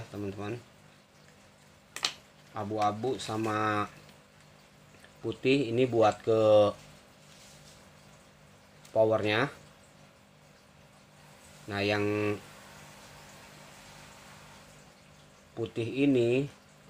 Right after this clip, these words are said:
di paralel ke kapasitor, yang satunya lagi yang warna biru. Oke ya, teman-teman.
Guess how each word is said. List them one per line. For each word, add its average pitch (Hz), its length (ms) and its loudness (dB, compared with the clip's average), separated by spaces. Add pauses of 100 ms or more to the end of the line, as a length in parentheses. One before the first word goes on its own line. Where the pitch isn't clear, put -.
(920)
di 104 80 -16
paralel 104 800 0 (1200)
ke 107 160 -12
kapasitor, 107 800 -2 (560)
yang 104 80 -6
satunya 104 400 -4
lagi 101 400 -2 (2000)
yang 98 80 -8
warna 101 240 -4
biru. 101 400 -4 (320)
Oke 113 160 2
ya, 123 240 2
teman-teman. 107 480 -4